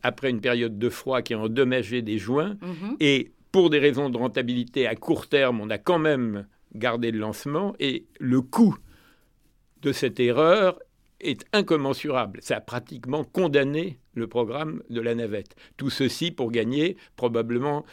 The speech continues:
Speaker 1: une semaine ou quinze jours sur un lancement. C'est un exemple alors, euh,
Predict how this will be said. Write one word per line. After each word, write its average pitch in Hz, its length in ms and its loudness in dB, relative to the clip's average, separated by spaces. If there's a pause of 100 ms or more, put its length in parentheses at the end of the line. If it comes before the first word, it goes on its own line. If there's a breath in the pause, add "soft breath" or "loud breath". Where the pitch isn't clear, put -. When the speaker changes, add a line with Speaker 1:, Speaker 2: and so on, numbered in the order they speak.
(100)
Speaker 1:
une 131 140 -2
semaine 127 440 0
ou 120 60 2
quinze 117 240 0
jours 165 420 0
sur 131 220 -6
un 127 80 0
lancement. 120 420 -4
C'est 110 240 -6
un 113 120 -2
exemple 113 460 2
alors, 110 380 0
euh, 90 100 -8